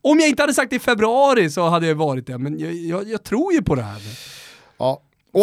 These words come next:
Speaker 1: att
Speaker 2: Återigen.
Speaker 1: allsvenskan är så, alltså, allsvenskan handlar inte om att ha de bästa spelarna, det handlar om så jävla mycket mer.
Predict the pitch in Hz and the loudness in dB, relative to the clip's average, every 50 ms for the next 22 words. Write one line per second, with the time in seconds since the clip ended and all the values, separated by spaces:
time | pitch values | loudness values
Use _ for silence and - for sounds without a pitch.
0 | 226 254 233 202 247 311 294 254 - - 262 294 311 247 - 330 311 277 - 294 | 4 4 4 4 4 4 2 2 2 2 2 2 2 2 2 2 2 2 0 -2
1 | 240 233 247 262 - - 269 233 226 - _ - 302 269 226 - - 254 240 - | -4 -6 -8 -6 -4 -4 -4 -4 -4 -6 _ -4 -2 -2 -2 -4 -8 -10 -10 -10
2 | 269 254 247 269 294 254 - - 240 247 233 247 262 247 - 247 226 226 254 202 | -10 -10 -10 -12 -14 -14 -10 -8 -6 -6 -4 -4 -6 -6 -6 -6 -4 -4 -4 -2
3 | 180 220 240 254 240 220 214 185 226 214 - - - 202 - - 233 214 202 196 | -2 -2 -2 -2 -2 -2 -2 -2 -2 -4 -6 -8 -12 -12 -10 -10 -8 -8 -6 -6
4 | 170 214 233 214 208 214 190 - 220 214 104 208 214 - - 190 190 202 190 151 | -6 -6 -6 -6 -6 -6 -6 -6 -8 -8 -8 -8 -8 -6 -4 -2 -2 -2 -2 -4
5 | - | -8